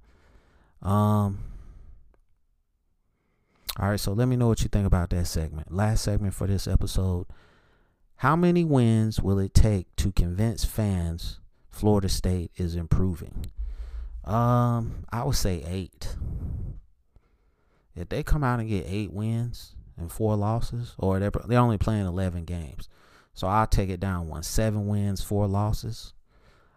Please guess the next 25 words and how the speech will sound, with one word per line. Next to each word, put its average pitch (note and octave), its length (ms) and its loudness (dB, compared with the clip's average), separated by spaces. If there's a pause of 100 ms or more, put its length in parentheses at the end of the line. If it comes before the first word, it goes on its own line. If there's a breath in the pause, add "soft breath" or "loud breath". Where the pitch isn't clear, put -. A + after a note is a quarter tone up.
I, - 240 -8
I F3 40 -2
think G3 300 -2
you F#3 100 -4
could, F3 300 -4
I - 80 -6
think F3 260 -4
you F3 80 -6
can - 140 -6
hang D#3+ 240 -2
your D#3 100 -2
hat E3 220 -4
on F2+ 140 -4
that. D#2+ 180 -10 (4000 loud breath)
You G2+ 120 -8
know, G2+ 120 -6
we, G#2+ 180 -2
we're G2+ 240 -4
short B2+ 360 -2
one A2 220 -4
game G#2+ 320 -4
because G2 340 -2
of G2 60 -4
the F2+ 80 -6
pandemic. G2 840 0